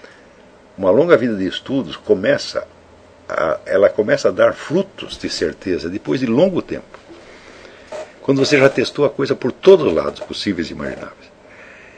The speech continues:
Chega alguma hora que diz, "Olha, é assim, e é assim não porque eu quero, não porque eu gosto de ser assim, é assim porque não tem outro jeito." Hum?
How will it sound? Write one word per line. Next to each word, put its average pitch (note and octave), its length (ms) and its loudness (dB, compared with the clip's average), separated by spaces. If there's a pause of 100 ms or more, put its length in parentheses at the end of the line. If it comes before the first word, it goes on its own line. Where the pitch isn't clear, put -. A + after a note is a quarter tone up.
(100)
Chega A#2+ 220 8
alguma A#2 220 6
hora B2+ 80 0
que G#2+ 120 4
diz, E2+ 140 0
"Olha, - 260 0
é - 100 6
assim, F2 380 4 (180)
e A2 100 4
é A2 40 12
assim G#2+ 220 4
não A2 180 2
porque F#2 200 -6
eu E2 80 0
quero, D#2 360 0 (240)
não A2+ 180 0
porque - 120 -4
eu D2+ 80 2
gosto D2+ 140 2
de - 180 -6
ser G#2 60 -8
assim, - 120 -6
é F#2 60 2
assim - 240 -4
porque - 160 -6
não A2 140 -4
tem G#2 160 -6
outro G2 200 -8
jeito." - 220 -10 (2250)
Hum? F#2+ 100 -12